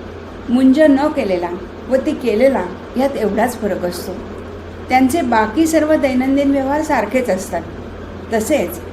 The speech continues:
अज्ञानी व ज्ञानी यांच्या बाबतीतही देहादिकांचे व्यापार सारखेच असतात. फरक फक्त ज्ञानात व त्यामुळे येणाऱ्या निस्संगतेत असतो.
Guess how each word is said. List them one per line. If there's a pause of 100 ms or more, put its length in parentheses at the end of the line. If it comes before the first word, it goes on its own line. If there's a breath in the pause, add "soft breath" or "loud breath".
(260)
अज्ञानी
व
ज्ञानी
यांच्या
बाबतीतही (360)
देहादिकांचे
व्यापार
सारखेच
असतात. (640)
फरक
फक्त
ज्ञानात (320)
व
त्यामुळे
येणाऱ्या
निस्संगतेत
असतो.